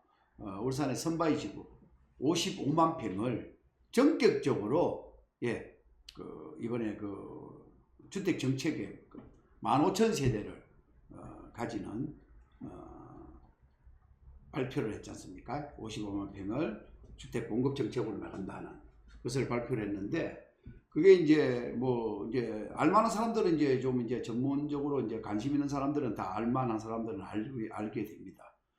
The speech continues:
그리고 또 오늘도 보니까는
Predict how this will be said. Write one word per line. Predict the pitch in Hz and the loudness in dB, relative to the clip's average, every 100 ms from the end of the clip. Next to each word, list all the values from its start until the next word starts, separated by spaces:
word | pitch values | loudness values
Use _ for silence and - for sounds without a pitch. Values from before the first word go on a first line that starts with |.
| _ _ _ | _ _ _
그리고 | 147 147 139 | 2 2 2
또 | 156 160 135 131 | 2 4 4 4
오늘도 | 202 220 165 165 139 | 2 2 2 2 2
보니까는 | 165 151 147 123 139 139 95 | 2 2 2 0 0 0 -4